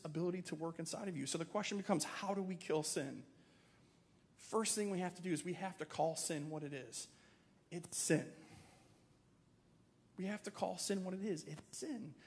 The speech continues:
We have a tendency in our culture, we wanna lessen the meaning of that word, so we call it like a misstep, a mistake, right? The skeletons in my closet, or my personal favorite that I see said a lot is when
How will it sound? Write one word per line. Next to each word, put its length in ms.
We 80
have 140
a 40
tendency 520
in 80
our 100
culture, 360
we 100
wanna 240
lessen 500
the 80
meaning 340
of 100
that 140
word, 220
so 100
we 100
call 280
it 80
like 140
a 60
misstep, 640
a 60
mistake, 840
right? 260
The 60
skeletons 640
in 60
my 120
closet, 420
or 160
my 80
personal 440
favorite 380
that 100
I 100
see 240
said 180
a 40
lot 220
is 140
when 160